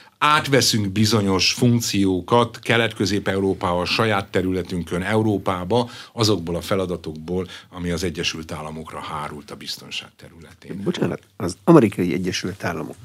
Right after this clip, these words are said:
Speaker 2: nem gondolkozik azon, hogy valahogy Oroszországot is, eh, bevonni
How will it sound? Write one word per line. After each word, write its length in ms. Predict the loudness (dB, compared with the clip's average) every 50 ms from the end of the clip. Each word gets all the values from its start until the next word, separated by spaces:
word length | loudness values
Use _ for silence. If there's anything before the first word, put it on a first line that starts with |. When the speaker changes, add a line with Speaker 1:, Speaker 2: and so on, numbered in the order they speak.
| -8
Speaker 2:
nem 200 | -2 0 2 4
gondolkozik 540 | 6 6 6 6 4 4 2 0 -2 0 0
azon, 260 | -2 0 0 0 -2
hogy 220 | -2 -4 -4 -2 2
valahogy 380 | 4 6 6 4 2 -2 -6 -8 _ _
Oroszországot 800 | 4 6 6 4 0 -4 -4 -4 -4 -4 -2 -4 -4 -4 -6 -6
is, 260 | -8 -8 -8 -10 -12 _ _ _ _
eh, 200 | -4 -4 -4 -4
bevonni 640 | -4 -6 2 4 6 6 6 4 -2 -4 -4 -6 -6